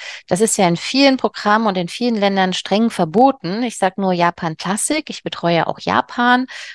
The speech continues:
Dort wäre das ein absolutes No-Go. Bei Neuseeland jedoch ist es erlaubt und vielleicht sogar eine gute Idee, sofern das das Budget des Elternhauses hergibt, dass, ähm, beide Elternteile,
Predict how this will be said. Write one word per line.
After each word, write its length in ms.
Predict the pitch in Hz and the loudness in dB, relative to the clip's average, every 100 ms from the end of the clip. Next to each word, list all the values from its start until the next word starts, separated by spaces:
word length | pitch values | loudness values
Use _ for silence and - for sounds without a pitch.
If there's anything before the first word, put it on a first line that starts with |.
| _ | _
Dort 200 | 202 196 | -4 0
wäre 180 | 196 185 | -2 0
das 180 | 180 | 0
ein 120 | 185 170 | 0 0
absolutes 640 | 233 247 - 226 202 - | 0 0 -4 -4 -6 -6
No-Go. 600 | 180 175 170 160 135 - _ _ - - - _ _ | -2 -2 -2 -2 -4 -6 _ _ -18 -16 -18 _ _
Bei 180 | - 190 | -2 -2
Neuseeland 680 | 202 180 170 254 311 233 175 | 0 -2 -2 -2 0 0 -2
jedoch 540 | 165 - 165 247 277 - | -6 -2 2 2 0 -8
ist 240 | - 262 285 | -8 -6 -4
es 340 | 269 - - - - - | -4 -6 -10 -10 -16 -8
erlaubt 800 | - 165 156 269 339 _ - - | -6 -2 4 4 2 _ -6 -4
und 220 | 214 262 | 0 0
vielleicht 420 | - 220 220 254 - | 0 2 2 2 -8
sogar 300 | 190 190 202 | -4 0 0
eine 220 | 190 180 | 0 -4
gute 260 | 196 196 | -6 -8
Idee, 560 | - 151 156 240 208 208 | -8 -4 0 2 4 2
sofern 420 | 202 180 - 202 | -2 -4 0 2
das 200 | 196 190 | 4 2
das 180 | - 180 | 0 -6
Budget 380 | - 175 196 202 | -6 -4 0 0
des 120 | 180 | 2
Elternhauses 720 | - 196 208 190 170 - - | 0 0 0 0 0 -2 -4
hergibt, 540 | 208 226 170 247 - - - - - | 0 0 -2 -8 -10 -16 -16 -16 -10
dass, 360 | - 220 - - - | 2 2 2 -4 0
ähm, 680 | 202 196 196 196 196 190 180 - - | 2 4 6 4 2 -2 -2 -2 -4
beide 260 | 202 233 233 | 2 4 4
Elternteile, 1200 | - 202 208 196 196 196 196 196 190 190 185 - | 2 0 -2 -2 0 0 2 2 4 4 2 0